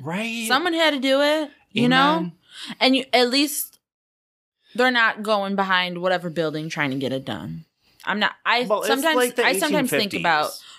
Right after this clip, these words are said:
Speaker 2: right, sometimes I think about going back to school just to become an O B G Y N so I can perform abortion.
Speaker 1: Oh, I thought <laughs> you were gonna say going behind a building because you're too embarrassed to go into Planned Parenthood again.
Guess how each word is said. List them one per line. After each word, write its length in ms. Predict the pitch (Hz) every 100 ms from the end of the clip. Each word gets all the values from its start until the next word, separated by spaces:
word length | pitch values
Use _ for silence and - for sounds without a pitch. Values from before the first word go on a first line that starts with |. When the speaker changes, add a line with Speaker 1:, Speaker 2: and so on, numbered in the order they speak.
| -
Speaker 2:
right, 240 | 285 208
sometimes 320 | 233 247 302 247
I 100 | 214
think 140 | 208
about 180 | 202 185
going 180 | 170 170
back 160 | 165
to 60 | 165
school 220 | - 156
just 220 | 147 156
to 60 | -
become 440 | 170 - 151 143 -
an 120 | 156
O 80 | 143
B 100 | 147
G 140 | 160
Y 100 | 160
N 160 | 139 147
so 140 | 151
I 40 |
can 120 | 147 160
perform 320 | 160 - -
abortion. 500 | 180 - - - 185 - - - - - -
Speaker 1:
Oh, 260 | 139 139 101
I 200 | 131 143
thought 220 | 175 160
<laughs> 20 |
you 60 | 131 - -
were 100 | 160 131 -
gonna 180 | 143 127
say 320 | - 131 113
going 360 | 110 113 113
behind 360 | 107 110 120 113
a 40 |
building 440 | 101 92 95 98 95
because 320 | 92 104 92
you're 80 | 95
too 260 | 92 104 98
embarrassed 400 | 92 92 98 -
to 60 |
go 120 | -
into 140 | 95 92
Planned 340 | - 95 92
Parenthood 640 | - 92 95 - 90 92 -
again. 920 | 90 98 87 90 90 92 85 87